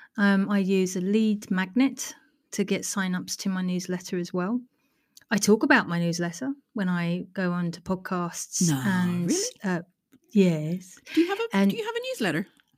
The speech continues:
Speaker 1: I have a newsletter that goes out every month. <laughs> So, and, and ju-, just to let people know about it, 'cause just because I post it out there, as you say, there's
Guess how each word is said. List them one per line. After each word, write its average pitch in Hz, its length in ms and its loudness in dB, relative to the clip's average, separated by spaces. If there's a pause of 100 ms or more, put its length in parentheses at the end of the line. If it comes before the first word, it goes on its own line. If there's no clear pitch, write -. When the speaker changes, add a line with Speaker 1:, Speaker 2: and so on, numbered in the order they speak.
Speaker 1:
I 254 100 10
have 190 220 2
a 196 60 2
newsletter 220 600 6
that - 80 -8
goes 175 180 -2
out 170 80 -4
every 226 220 0
month. 190 540 -2 (1040)
<laughs> 294 160 -4 (760)
So, 220 380 0 (420)
and, 240 200 2
and 262 260 4
ju-, - 240 -6 (120)
just 339 180 -2
to 440 80 0
let 302 160 0
people 262 340 0
know 233 220 2
about 190 240 0
it, 151 120 -8
'cause 226 160 -4
just 311 260 -4
because 285 200 0
I 233 100 0
post 226 340 -4
it 214 40 -4
out 208 200 -2
there, 175 200 -4
as 226 140 -6
you 269 60 4
say, 254 340 -2 (220)
there's 240 220 -2